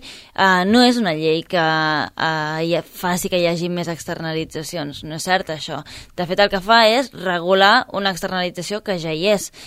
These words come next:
i de fet el que evita és que en aquestes externalitzacions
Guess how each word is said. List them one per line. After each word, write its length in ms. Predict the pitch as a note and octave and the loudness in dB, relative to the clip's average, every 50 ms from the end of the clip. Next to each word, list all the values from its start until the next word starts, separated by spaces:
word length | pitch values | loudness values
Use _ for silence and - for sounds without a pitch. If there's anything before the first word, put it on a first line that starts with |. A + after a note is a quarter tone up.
| - - - | -20 -18 -10
i 60 | - | -8
de 120 | D#3+ E3+ C#3+ | -8 -6 -4
fet 140 | F3+ F#3+ G3 | -2 0 0
el 140 | F#3+ F#3+ F3+ | 0 0 0
que 100 | - E3+ | -4 -4
evita 540 | E3 F#3 A3 A#3+ - A3+ A3 B3 C#4 C#4+ - | -2 -2 -2 -2 0 0 0 0 0 -2 -6
és 300 | - - C#3 C3+ - - - | -10 -8 -8 -8 -8 -8 -10
que 80 | F3+ | -10
en 140 | D#3 D3+ D#3 D#3 D#3+ | -8 -8 -10 -10 -10
aquestes 340 | - F3+ F3+ - G3 F#3+ F#3 | -10 -10 -8 -6 -4 -4 -4
externalitzacions 1300 | F#3 D#3+ - - F3+ F3+ F3+ F3 E3+ F3 F3 - F#3 F3 E3 - A#3+ B3+ A#3+ A#3 A#3+ C4+ F4+ - | -6 -6 -8 -12 -10 -8 -6 -6 -6 -6 -6 -6 -6 -6 -4 -2 0 0 0 2 0 -2 -4 -8